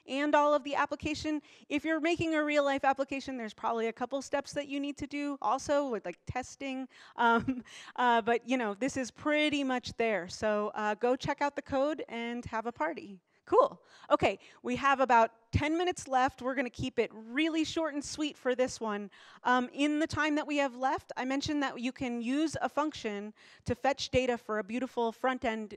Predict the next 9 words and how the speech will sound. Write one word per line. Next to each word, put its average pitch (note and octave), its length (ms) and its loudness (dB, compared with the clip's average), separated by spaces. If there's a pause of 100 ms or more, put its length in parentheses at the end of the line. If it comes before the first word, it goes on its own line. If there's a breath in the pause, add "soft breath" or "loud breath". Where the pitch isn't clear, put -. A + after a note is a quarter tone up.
visualization F#3+ 920 -6 (340 loud breath)
powered G#3 380 -2
by G3 160 -2
Vue. G#3 260 -6
So A#3 160 -4
let's G#3+ 200 -6
check - 160 -6
that F#3+ 140 -6
out. - 200 -6